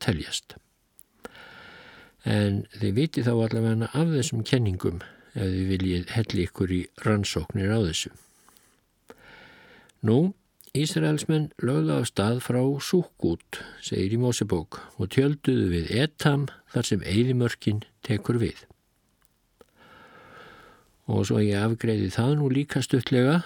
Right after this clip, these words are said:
þá eru fræðimenn alls ekki sammála um hvar Súkkót og Etam hafi verið, en það eru reyndar svo flókin fræði að það hvarflar ekki að mér að reyna að rekja þá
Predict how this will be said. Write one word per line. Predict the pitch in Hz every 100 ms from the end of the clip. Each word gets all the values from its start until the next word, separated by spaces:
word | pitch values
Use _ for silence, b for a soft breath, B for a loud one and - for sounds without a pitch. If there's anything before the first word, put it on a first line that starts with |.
| -
þá | -
eru | 127 123
fræðimenn | 117 143 156 156 139 131 -
alls | 165 - 151
ekki | - 131
sammála | 147 147 139 127 127
um | 131
hvar | - 120 107 -
Súkkót | - 120 - - 139 147 -
og | 98 90 90 -
Etam | 101 - - 139 147 -
hafi | 131 123 127
verið, | 123 131 170 - _ _ _ - B B B B B B _
en | - 104
það | 110 117
eru | 117 113
reyndar | 113 110 113 107
svo | - 135 131
flókin | - 135 127 - 120 113
fræði | 127 123 117 110
að | 107 -
það | 104 -
hvarflar | 120 113 120 110
ekki | 110 131
að | 131
mér | 120 107
að | 101 - -
reyna | 113 110 104 104
að |
rekja | 117 127 - 92
þá | - -